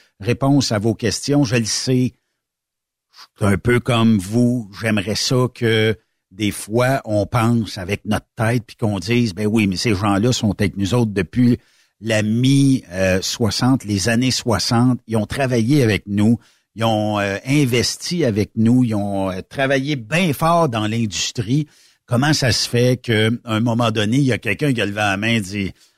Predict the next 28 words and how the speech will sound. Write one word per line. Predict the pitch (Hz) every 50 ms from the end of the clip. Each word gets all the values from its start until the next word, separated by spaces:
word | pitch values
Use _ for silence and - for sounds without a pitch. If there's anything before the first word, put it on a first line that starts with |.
| _ _ _
Ouais, | 151 202 240 233 226 240 254 247 233 196 -
OK, | 233 262 247 -
euh, | 240 214 202 214 226 220 214 208 190 170
cinquante | - 214 214 220 214 226 233 175 -
pour | 214 180 -
cent, | - - 214 220 240 226
puis, | 208 202 196 190 190
euh, | 185 185 180 180 175 175 175 175 170
cinquante | 160 - 196 202 196 202 214 208 160 -
pour | 208 190 -
cent, | - 226
euh, | 214 214 208 208 202 190 190 180 170 170 175 175
un | 170 147
peu | - 196 196
monsieur | 196 180 - - 185
et | 175
madame | 175 165 175 175 165 139
tout | 123 165
le | 156 143
monde. » | 151 160 160 127 - - _ _ _ _ _ _ _ _ _ _ _
On | 92 98
aurait | 107 107 113
peut-être | - - 123 113 -
pu | - 135 123
dire | 110 107 131 156 170 170 131
à | 113
ce | 95 - -
moment-là, | 127 113 107 107 107 104 95 92 98 110 123 156 175 170